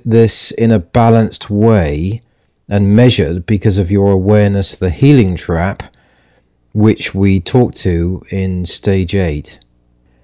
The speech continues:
The healing trap is something I'd never heard of before, Susie. You said that you came across this amongst some ancient Gnostic teachings, the Nag Hammadi scrolls.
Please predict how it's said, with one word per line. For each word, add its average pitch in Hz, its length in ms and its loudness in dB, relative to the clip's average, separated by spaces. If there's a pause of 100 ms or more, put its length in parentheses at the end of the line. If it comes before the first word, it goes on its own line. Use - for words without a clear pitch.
(360)
The 135 180 4
healing 185 400 6
trap 135 480 0 (440)
is 120 240 4
something 117 840 0 (180)
I'd 113 360 2
never 92 320 0
heard 87 280 0
of 87 240 -4
before, 87 480 -6
Susie. 98 440 -2
You 104 220 2
said 123 360 0
that 113 120 0
you 107 220 0
came 104 280 0
across 107 520 -2
this - 480 -4 (640)
amongst 104 520 0
some 98 240 -4
ancient 104 540 -4
Gnostic 104 540 -4
teachings, 101 880 -6 (680)
the 110 120 0
Nag 117 240 0
Hammadi 104 680 -2
scrolls. 92 920 -8